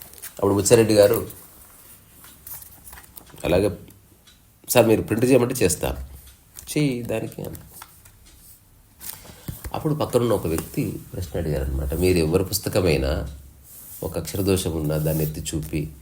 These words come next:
వీలైతే చీవాట్లు పెట్టి దాన్ని సరి చేసుకొని రాపో అని చెప్తారు, మీ కాంతంటే ఇష్టం కనుక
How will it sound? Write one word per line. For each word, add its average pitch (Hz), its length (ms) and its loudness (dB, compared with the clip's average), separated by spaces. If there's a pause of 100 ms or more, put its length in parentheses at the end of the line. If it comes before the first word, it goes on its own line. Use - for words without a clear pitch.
(880)
వీలైతే 78 300 -2
చీవాట్లు 82 440 0
పెట్టి 78 240 -6
దాన్ని 78 180 -2
సరి 78 240 -4
చేసుకొని 78 320 -4
రాపో 69 280 -4
అని 73 100 -4
చెప్తారు, 67 380 -4 (1200)
మీ - 60 -12
కాంతంటే 82 480 -4
ఇష్టం 82 280 -4
కనుక 76 260 -6